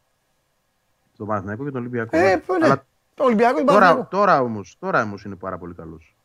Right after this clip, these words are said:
Speaker 1: Ή
Speaker 2: Ε,
Speaker 1: πολύ
Speaker 2: τώρα,
Speaker 1: καλός,
Speaker 2: Βαγγέλη,
Speaker 1: τέλος πάντων.
Speaker 2: ε, εντάξει, ήθελε και αυτός τον
Speaker 1: Ναι.
Speaker 2: χρόνο του.
Speaker 1: Εντάξει, αλλά ο άλλος έχει μια χρονιά που πήγαινε τρένο. Δεν τον βγάζει έτσι απλά.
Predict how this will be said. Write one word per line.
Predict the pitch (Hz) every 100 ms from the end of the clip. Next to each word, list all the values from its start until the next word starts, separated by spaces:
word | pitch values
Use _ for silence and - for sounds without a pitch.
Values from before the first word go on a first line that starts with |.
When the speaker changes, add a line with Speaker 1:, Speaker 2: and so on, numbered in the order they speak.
| _ _ _ _ _ -
Speaker 1:
Ή |
Speaker 2:
Ε, | 113
Speaker 1:
πολύ | 508 -
Speaker 2:
τώρα, | 453
Speaker 1:
καλός, | 403 277
Speaker 2:
Βαγγέλη, | 247 262 285
Speaker 1:
τέλος | 302 -
πάντων. | 330 247
Speaker 2:
ε, | _ -
εντάξει, | 294 233 - 151 170
ήθελε | 269 226 208
και | 220
αυτός | 214
τον | 226
Speaker 1:
Ναι. | 247
Speaker 2:
χρόνο | 202
του. | 131 135 _ _ _ _ _ _ -
Speaker 1:
Εντάξει, | 151 123
αλλά | 135
ο |
άλλος | 170 165
έχει | 170 165
μια | 165
χρονιά | 151 180
που | 165
πήγαινε | 165 175 165
τρένο. | 160 113 95
Δεν | 101 135
τον | 113
βγάζει | 98 85 85
έτσι | 87
απλά. | 85 110 131